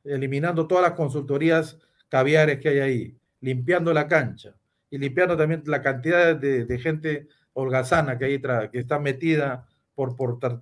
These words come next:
tar-, tarjetazos, ¿no? En Lima. Entonces, puedes tener un flujo libre de más o menos doscientos millones de dólares,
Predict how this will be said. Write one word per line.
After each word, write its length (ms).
tar-, 480
tarjetazos, 880
¿no? 280
En 200
Lima. 420
Entonces, 260
puedes 300
tener 240
un 240
flujo 480
libre 360
de 120
más 160
o 40
menos 200
doscientos 400
millones 240
de 60
dólares, 480